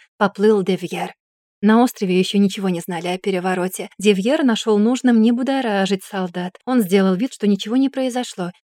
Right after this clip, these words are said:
и отправил в Петергоф донесение, что в Кронштадте ждут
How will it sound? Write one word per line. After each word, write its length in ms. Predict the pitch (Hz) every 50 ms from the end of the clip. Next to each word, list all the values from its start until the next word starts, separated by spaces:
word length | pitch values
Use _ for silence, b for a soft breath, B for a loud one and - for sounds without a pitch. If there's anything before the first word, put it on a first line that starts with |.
| _ -
и 40 | 208
отправил 480 | 202 202 - - - 208 190 175 175 165
в 80 | -
Петергоф 540 | - 190 185 - 175 170 175 220 - - - _ _
донесение, 560 | - 180 208 208 196 190 - 247 240 220 196 185
что 160 | - - 185
в 80 | -
Кронштадте 800 | - - 190 180 180 - - - 196 180 175 - - - 277 294 - -
ждут 360 | 202 190 170 165 202 220 -